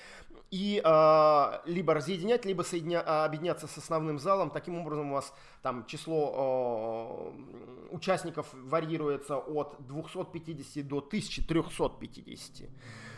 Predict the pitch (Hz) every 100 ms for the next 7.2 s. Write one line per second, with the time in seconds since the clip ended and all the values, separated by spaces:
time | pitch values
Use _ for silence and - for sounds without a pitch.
0 | - 156 147 226 254 233 - 220 214 214
1 | 208 - 160 151 139 - 151 147 147 160
2 | 147 139 156 190 220 185 151 151 156 147
3 | 170 165 131 151 160 156 190 180 151 147
4 | 143 151 - 170 - 143 - - 160 160
5 | - - 151 156 160 151 - 160 151 143
6 | 151 147 - 127 - 123 110 110 127 113
7 | 120 180